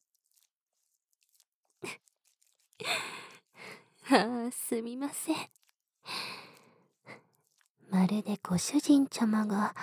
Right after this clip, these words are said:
ご結婚できるかのようにお話ししていました。こんな甘えん坊をもらってくれる相手など、よっ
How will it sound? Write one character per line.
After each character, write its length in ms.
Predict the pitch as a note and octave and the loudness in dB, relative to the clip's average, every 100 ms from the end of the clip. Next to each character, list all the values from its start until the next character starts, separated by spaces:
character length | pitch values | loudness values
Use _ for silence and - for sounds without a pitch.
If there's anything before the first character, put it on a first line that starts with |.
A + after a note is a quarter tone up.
| - - - _ _ | -12 -14 -20 _ _
ご 180 | - F3+ | -4 -2
結 280 | - A#3+ - - | 2 0 0 4
婚 280 | C4+ C4+ | 6 6
で 120 | B3+ A#3+ | 6 4
き 160 | - | 6
る 100 | D#4 | 6
か 180 | - C#4+ | 8 4
の 160 | A#3+ A3 | 4 0
よ 220 | A3 B3 | 0 0
う 60 | A#3+ | 2
に 200 | G#3 F3+ | 4 4
お 40 | |
話 520 | - G3+ G#3+ - A#3+ | 4 2 2 -2 -4
し 40 | - | -4
し 40 | |
て 160 | - B3 | 0 0
い 120 | A#3+ | 2
ま 200 | B3 B3+ | 0 -2
し 160 | - - | -4 -6
た。 340 | A#3+ A#3 - _ _ _ _ _ _ _ _ _ _ _ _ _ _ _ _ _ _ _ _ - | -4 -4 -6 _ _ _ _ _ _ _ _ _ _ _ _ _ _ _ _ _ _ _ _ -6
こ 220 | - G3+ | 2 4
ん 240 | G3 G3 | 4 2
な 260 | G3 F#3+ F3 | 2 2 0
甘 280 | E3 F#3+ A3+ | 0 0 0
え 80 | |
ん 140 | A#3 - | -4 -4
坊 80 | A#3 | -2
を 400 | A3+ A3+ A3 - - - - - - | -2 -2 -2 -2 -8 -16 -20 -10 2
も 160 | F#3 | 2
ら 140 | F#3 G#3+ | 4 0
っ 60 | - | -4
て 120 | - | -6
く 160 | - A#3+ | -2 0
れ 100 | A#3+ | 0
る 160 | B3 A#3+ | 0 0
相 220 | A#3+ B3+ | 0 -2
手 180 | - C4+ | -2 -2
な 160 | B3 A3+ | 0 0
ど、 240 | A3+ G#3+ - - - - - - _ _ _ - | -2 -2 -4 -14 -14 -16 -20 -20 _ _ _ 0
よ 160 | |
っ 40 | F#3+ | 2